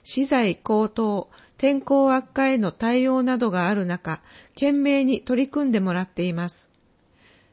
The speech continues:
また、里山保全についても多くの市民の手で守られています。しかし、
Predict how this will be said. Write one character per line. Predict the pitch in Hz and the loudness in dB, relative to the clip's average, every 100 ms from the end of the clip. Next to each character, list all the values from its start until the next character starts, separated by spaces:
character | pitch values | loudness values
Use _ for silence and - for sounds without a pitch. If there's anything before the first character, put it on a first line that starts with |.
| _ | _
ま | 214 | -4
た、 | 214 240 - _ _ _ | -2 -2 -2 _ _ _
里 | - 233 277 | -10 -2 2
山 | 294 285 285 | 2 2 -2
保 | - 254 | -2 0
全 | 294 285 | 2 2
に | 277 269 | 0 0
つ | 294 | 0
い | 269 | 0
て | - 202 | 0 -4
も | 165 - _ _ | -4 -8 _ _
多 | - 311 | 0 0
く | 302 254 | 0 0
の | 214 | 0
市 | 208 294 | 0 -2
民 | 302 302 233 | 0 0 0
の | 202 | -2
手 | 214 | -2
で | 185 - | -2 -4
守 | 196 220 247 | -2 0 0
ら | 247 | 0
れ | 233 | -2
て | 220 175 | -2 -4
い | |
ま | 156 160 | -4 -6
す。 | - _ _ _ _ _ _ - | -10 _ _ _ _ _ _ -14
し | - | -8
か | 285 262 | -4 -4
し、 | - 180 | -4 -6